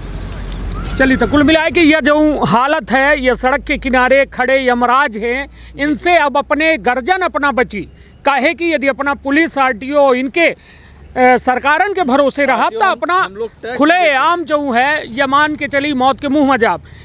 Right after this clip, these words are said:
Speaker 1: इनकर भरोसा छोड़ी, अपन अपने ऊपर भरोसा रखी, उठो का नियंत्रित रफ्तार में गाड़ी चलाई।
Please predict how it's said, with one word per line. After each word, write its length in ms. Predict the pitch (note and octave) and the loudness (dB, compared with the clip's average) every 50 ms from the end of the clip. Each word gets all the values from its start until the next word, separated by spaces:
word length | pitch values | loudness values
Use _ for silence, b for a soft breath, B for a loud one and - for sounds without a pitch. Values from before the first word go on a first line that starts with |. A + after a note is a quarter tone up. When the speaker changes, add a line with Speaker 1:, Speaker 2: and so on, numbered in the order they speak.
| B | B
Speaker 1:
इनकर 320 | - C4+ C#4+ C#4 F4 F4 E4+ | -4 -2 -2 0 0 0 0
भरोसा 400 | C#4+ C4+ C#4+ D4 C#4 - D4+ D4 | 2 2 2 2 0 0 -2 -4
छोड़ी, 340 | G3+ B3 C#4 C#4 D#4 F#4 F#4 | -2 -2 -2 0 2 2 2
अपन 400 | D#4+ C#4+ C#4+ - - F4+ D4+ G3+ D3 b b b b - | 2 2 0 -2 -4 -6 -6 -8 -12 b b b b -8
अपने 220 | D4 B3 F4+ F#4 | -2 0 2 2
ऊपर 240 | F#4 F4 C4 E4+ D#4+ | 2 2 2 0 2
भरोसा 360 | C4 D4 D4+ D#4 C#4+ - E4 | 2 2 2 2 0 0 0
रखी, 280 | D#4 D4 A3 C4 F4+ G4 | 0 -2 -2 -2 -2 -2
उठो 260 | F4+ B3+ F#3+ C4+ C#4 | -2 -2 0 0 0
का 140 | A#3+ C#4+ C#4+ | 0 0 -2
नियंत्रित 440 | C4 C4+ C#4 D4 B3 - E4 C#4 | 0 0 -2 -2 -2 -4 -4 -2
रफ्तार 360 | C4+ C4 G3+ - - D4+ D#4+ D4+ | -2 -2 0 2 2 2 2 2
में 120 | C#4+ C#4 | 0 -2
गाड़ी 180 | C#4 C4+ D4 D#4 | -2 -2 -4 -4
चलाई। 300 | - D4+ C#4+ D#4+ G4 | -4 -2 0 0 -2